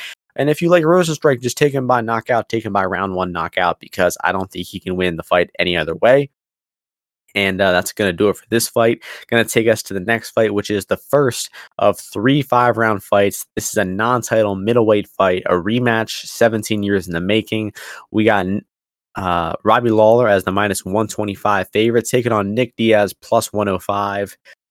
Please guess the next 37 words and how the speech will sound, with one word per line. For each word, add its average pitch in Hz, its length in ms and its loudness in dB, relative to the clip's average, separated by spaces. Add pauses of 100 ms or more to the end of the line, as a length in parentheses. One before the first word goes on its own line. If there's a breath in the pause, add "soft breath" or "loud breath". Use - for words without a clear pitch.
(180)
A - 20 -4
little 160 180 2
bit 170 100 2
of 135 80 2
action 143 340 -2
came 131 300 -4
in 131 100 -2
on 107 160 0
Robbie 110 300 0
Lawler 110 340 2
the 95 120 -2
past 107 400 -4
twenty-four 110 500 -4
hours. 104 560 0 (340 loud breath)
Um, 85 340 -8
<laughs> - 40 -12
after 120 360 0
Nick 110 260 -2
Diaz 107 340 2
did - 140 -16
some 101 180 -6
interviews, 101 760 -4
uh, 87 380 -2 (220)
that 95 160 -2
video 107 260 0
of 95 60 -4
him 98 180 -4
came 98 300 -4
out 101 220 2
where 87 100 -2
he's 95 360 -6 (300 loud breath)
shadow 113 400 2
boxing, 107 440 0
getting 101 200 -4
his 95 120 -8
picture 117 320 -6
taken. 117 480 -2